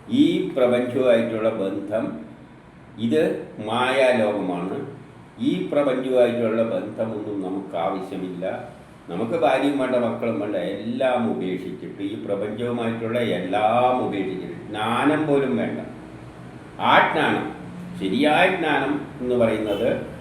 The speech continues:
നിർഗുണമായ ആ ബ്രഹ്മമാണ് ഈ ഒരു മായാലോകം ഉണ്ടാക്കിയിരിക്കുന്നത്. നമുക്ക് ഈ മായാലോകവും വേണ്ട,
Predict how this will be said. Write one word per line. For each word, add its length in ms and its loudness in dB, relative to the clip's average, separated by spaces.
നിർഗുണമായ 880 2
ആ 220 6
ബ്രഹ്മമാണ് 580 2
ഈ 200 4
ഒരു 160 2
മായാലോകം 1000 0
ഉണ്ടാക്കിയിരിക്കുന്നത്. 1080 -8
നമുക്ക് 260 0
ഈ 80 4
മായാലോകവും 840 2
വേണ്ട, 260 -8